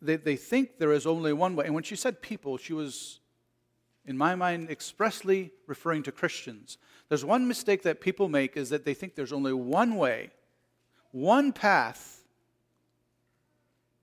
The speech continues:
I'm paraphrasing, only one path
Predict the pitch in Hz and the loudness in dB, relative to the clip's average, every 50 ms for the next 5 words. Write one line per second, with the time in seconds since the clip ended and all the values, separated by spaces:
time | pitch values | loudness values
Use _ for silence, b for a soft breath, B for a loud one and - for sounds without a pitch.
0 | _ _ _ _ _ _ _ _ _ _ _ _ _ _ _ - - 156 156 147 | _ _ _ _ _ _ _ _ _ _ _ _ _ _ _ -6 -4 -4 -4 -4
1 | - - 170 160 147 135 - 131 127 123 113 127 127 131 156 165 165 156 151 139 | -2 2 4 4 4 2 0 -2 -4 -4 -4 -6 -8 -6 -4 -2 0 0 2 2
2 | 180 226 240 220 - - 170 139 135 135 143 - - - _ | 2 2 2 0 2 2 4 4 4 2 0 -4 -14 -20 _